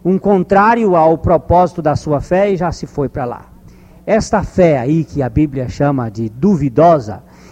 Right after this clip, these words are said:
isso não, na realidade não é uma fé. Tu conservarás em perfeita paz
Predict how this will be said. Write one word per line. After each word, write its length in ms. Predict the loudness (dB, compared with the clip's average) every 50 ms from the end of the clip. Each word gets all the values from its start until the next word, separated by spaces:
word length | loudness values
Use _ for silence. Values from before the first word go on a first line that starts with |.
| -12 -10
isso 280 | -8 -6 -2 0 0
não, 160 | 2 0 -2 -2
na 100 | -4 -4
realidade 560 | -2 -2 -2 -2 -2 -2 -2 -2 -2 -4 -4
não 220 | -4 -4 -4 -4
é 80 | -6 -6
uma 180 | -6 -8 -8
fé. 280 | -10 -10 -10 -12 -12 -14 -18 -20 _ _ _ _ _ _ _ -20 -20 _ _ _ _ -20 _ -20 -20 _ _ -20 _ _ -20 _ _ _ _ _ _ _ -20 -20 -20 -20 -20 -20 _ _
Tu 180 | 2 4 4 4
conservarás 960 | 4 4 4 4 4 4 4 4 4 4 4 4 6 6 4 4 4 4 4
em 120 | 4 4
perfeita 680 | 4 4 2 2 2 2 2 2 2 2 2 0 -2 -2
paz 840 | -2 0 2 2 4 4 2 0 -2 -8 -14 -18 -18 -20 -20 -20